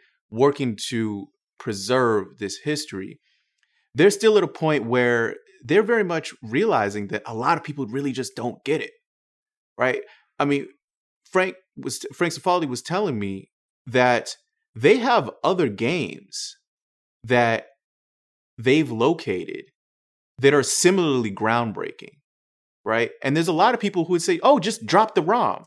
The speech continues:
upload it to the internet, let us have it," right? But what he was telling me is we can't do that. We have to roll it out. We have to announce it. We have to make sure that it is, the, the announcement of it is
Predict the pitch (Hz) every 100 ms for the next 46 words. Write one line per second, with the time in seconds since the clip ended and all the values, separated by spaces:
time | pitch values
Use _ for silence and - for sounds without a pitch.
0 | _ - 185 220 226 202 214 220 220 165
1 | 104 190 185 202 196 98 - 131 160 -
2 | - - 156 156 - - _ 143 180 214
3 | 208 190 180 139 117 131 - - 165 175
4 | 98 107 143 135 92 107 110 156 156 -
5 | 131 113 131 127 120 104 120 135 135 -
6 | 117 101 117 127 - 123 117 131 131 120
7 | 120 131 - 127 117 113 104 - - _
8 | - 120 113 117 107 107 131 139 135 117
9 | 107 101